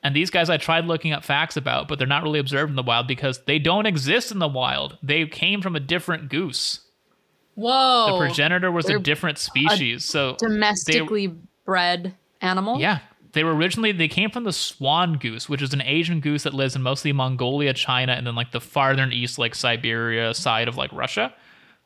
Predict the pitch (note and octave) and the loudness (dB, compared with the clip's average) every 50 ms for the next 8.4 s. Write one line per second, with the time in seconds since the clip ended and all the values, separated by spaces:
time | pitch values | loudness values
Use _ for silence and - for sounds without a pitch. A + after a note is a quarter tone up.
0 | _ - C3 B2+ B2 A#2+ B3 B3 A#3+ B3 - - - A#3+ A3+ - - A#3+ F#3+ A3 | _ 0 2 4 4 6 6 6 6 4 2 0 0 0 0 0 -2 -2 -2 -2
1 | F#3 - G#3+ G3 F#3+ G3+ G3+ G3+ F#3 F#3+ F#3+ F#3+ G3 F#3 - - - G3+ F3+ E3+ | 0 0 0 0 0 0 0 0 0 0 -2 0 0 -2 -2 -2 -4 -2 0 2
2 | F3 F3+ F3+ F#3 F3+ - F3+ F3+ F3 E3 E3+ F3+ - E3+ E3 E3+ G#3 A3+ - - | 2 2 2 2 0 -2 -2 -2 0 0 -2 -2 -4 -4 -2 -2 -2 -4 -4 -6
3 | - - - - _ - - - - G3+ D#3 - E3 D3 D#3 F3 E3+ - - - | -8 -8 -10 -12 _ -20 -16 -12 -8 -8 -4 0 2 4 4 4 2 0 -4 -4
4 | - E3+ C3 G#2+ - - C#3+ E3 G#3+ A#3+ B3+ C4+ F3 - G3 F#3 F3 E3 - E3 | -2 0 0 0 0 0 2 2 2 2 2 0 0 2 2 2 2 2 0 0
5 | D3+ F#3 F3+ F#3+ - F3 F3 E3+ E3+ E3 C#3+ C#3 C#3+ B2+ B2 A#2+ - C3 B2+ C3 | 0 0 0 0 0 2 2 2 0 -2 -2 0 0 0 0 0 0 0 0 2
6 | D3 C#3+ C#3+ C#3 C#3 - - - C#3+ C#3+ C#3+ D3 C3+ - - - C3+ B2+ B2+ B2+ | 2 2 2 0 -2 -4 -4 0 0 2 2 0 -2 -4 -4 -2 0 0 2 0
7 | C3 B2 B2 A#2 A2+ - - - - C#3 B2+ A#2+ B2 B2 C3+ D3+ - - - - | 0 -2 -4 -4 -6 -6 -8 -10 -8 -4 -4 -4 -2 -2 -4 -6 -6 -8 -12 -12
8 | - _ - D#3 C#3+ C#3 C#3 | -10 _ 0 2 2 2 2